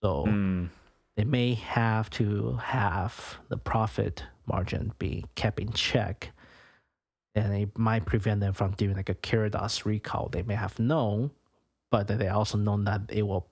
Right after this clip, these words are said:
Speaker 1: bankrupt them if they did a recall.
Speaker 2: Which is a shame. Um,
Speaker 1: Yeah,
Speaker 2: Yeah.
Speaker 1: it is, it is unfortunate,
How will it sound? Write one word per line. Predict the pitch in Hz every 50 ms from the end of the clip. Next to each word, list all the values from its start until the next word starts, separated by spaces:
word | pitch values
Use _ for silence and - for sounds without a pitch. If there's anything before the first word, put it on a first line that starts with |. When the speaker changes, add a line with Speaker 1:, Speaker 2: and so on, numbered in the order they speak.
| _
Speaker 1:
bankrupt | - 113 113 110 - - - - - -
them | - 73 78 82 -
if | - -
they | - 73
did | - - 73 71
a | -
recall. | - 85 80 - - - - 55 - - - _ _ _ _ - _ _ _ _ _ _ _ _ _ - - _ _ _ _ _ _ _ _ _ _ _ _ _ _ _ _ _ _ -
Speaker 2:
Which | 135 - 160
is | 160 156
a | 165
shame. | 156 - - 123 95 87 82 80 82 92 104 127 165 214 - _ _ _ _ _ _ _ -
Um, | 107 101 95 90 90 87 85 85 87 90 92 95 123 - _ _ _ _ _ _ _ _ _ _ _ _ _ _ _ _ _ _ _ _ _ _ _ _ _ _ _ _ _ _ _ _ _ _ _ _ _ _ _ _ _ _ _ _ _ _ _ _ _ _ _ _ _ _ _ _ _ _ _ _ _ _ _ _
Speaker 1:
Yeah, | - 156 156 160 160 160
Speaker 2:
Yeah. | 156 160 156 156 156 151 151 147 127 -
Speaker 1:
it | 151 156 156
is, | 160 170 170 - - - -
it | - 143 143 151
is | 160 165 156 - - -
unfortunate, | 123 113 113 - 101 92 - - 98 101 113 135